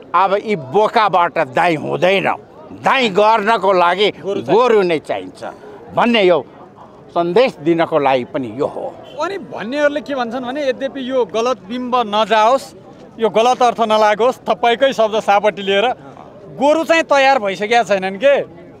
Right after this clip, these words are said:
Speaker 1: सुन्नुहोस् न, गोरु त यहाँ त साँडे पनि तयार भइसकेको छ, गोरुको त कुरै छोडिदिनुहोस्।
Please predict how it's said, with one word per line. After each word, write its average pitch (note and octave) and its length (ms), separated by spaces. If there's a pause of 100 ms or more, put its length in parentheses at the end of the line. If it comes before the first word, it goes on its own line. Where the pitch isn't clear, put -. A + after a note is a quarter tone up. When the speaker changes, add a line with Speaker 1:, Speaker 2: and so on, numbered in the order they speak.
(240)
Speaker 1:
सुन्नुहोस् F#3 480
न, A#2 100 (220)
गोरु D#3 400
त F3 80
यहाँ D3+ 260
त E3+ 60
साँडे E3+ 400
पनि F#3+ 160
तयार C#3+ 320
भइसकेको A2 680
छ, - 100 (300)
गोरुको F#3 460
त D#3 160
कुरै F#3+ 320
छोडिदिनुहोस्। A#2+ 640